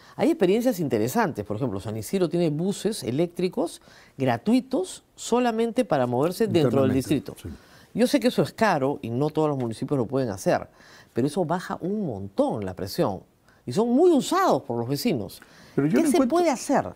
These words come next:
Speaker 2: yo no encuentro que haya mucho conflicto entre los mu-,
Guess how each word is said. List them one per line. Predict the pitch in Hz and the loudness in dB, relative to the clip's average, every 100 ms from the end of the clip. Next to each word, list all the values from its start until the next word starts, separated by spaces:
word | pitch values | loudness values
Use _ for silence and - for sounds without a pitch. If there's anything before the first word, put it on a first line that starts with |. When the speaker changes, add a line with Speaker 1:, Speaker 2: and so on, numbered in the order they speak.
| - | -4
Speaker 2:
yo | 233 | 0
no | 285 | 2
encuentro | 214 220 220 | 2 0 0
que | 208 | 0
haya | 196 190 | 2 2
mucho | 180 190 - 170 | 2 0 0 0
conflicto | 151 120 - 165 156 - 143 | 0 0 2 0 2 0 2
entre | 127 113 110 | 2 0 0
los | 107 101 104 | 0 -2 -4
mu-, | 101 | -6